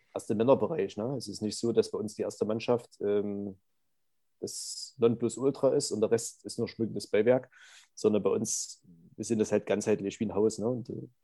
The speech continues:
gibt's halt viele Projektsäulen, ähm, die bilden halt ein solides Fundament und in Summe, ja, profitiert das miteinander, ne? Es partizipiert voneinander. Und deswegen, ähm, ja,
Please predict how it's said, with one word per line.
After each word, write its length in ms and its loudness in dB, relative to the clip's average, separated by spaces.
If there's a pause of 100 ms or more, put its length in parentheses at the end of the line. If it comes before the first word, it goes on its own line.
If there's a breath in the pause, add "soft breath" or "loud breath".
(100)
gibt's 200 -2
halt 120 4
viele 360 10
Projektsäulen, 840 4 (680 soft breath)
ähm, 580 6 (260)
die 100 -2
bilden 260 4
halt 160 4
ein 40 -2
solides 400 2
Fundament 600 2 (180)
und 260 -6 (360)
in 140 -2
Summe, 440 4 (500)
ja, 120 -6
profitiert 520 0
das 260 4
miteinander, 600 0
ne? 200 -4 (800)
Es 60 -16
partizipiert 880 2
voneinander. 640 0 (560)
Und 180 -2
deswegen, 580 2
ähm, 400 -2 (600)
ja, 280 0